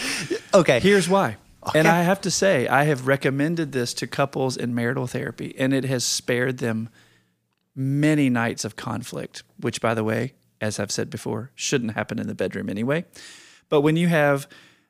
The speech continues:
Speaker 2: a couple who wants to go to bed at the same time, which I think that is a really good idea,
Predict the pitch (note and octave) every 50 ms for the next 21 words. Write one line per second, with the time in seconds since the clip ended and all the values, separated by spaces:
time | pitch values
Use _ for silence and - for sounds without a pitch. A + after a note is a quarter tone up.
0 | _ _ - C#3+ C3+ C3 A#2+ B2 - - D3+ C#3+ E3 D3 C#3 C#3+ C3 B2 B2 C3
1 | C3+ - - - A#2+ B2 B2 A#2+ A2+ - A2+ A2+ A#2+ C3 C3 - A#2 - - B2+
2 | A#2 A#2+ - B2 A2+ G#2+ A#2 C#3 D3+ B2+ - C3+ B2 - - - - A#2+ B2+ B2+
3 | - - C3 A#2+ A#2 - B2 A#2 A2+ A2 A#2 A2+ G#2+ A2+ A#2 A2 A2+ A2+ B2 A#2+
4 | A2+ A2 A2 A2 G#2+ A2+ G#2+ A2+ C3+ C#3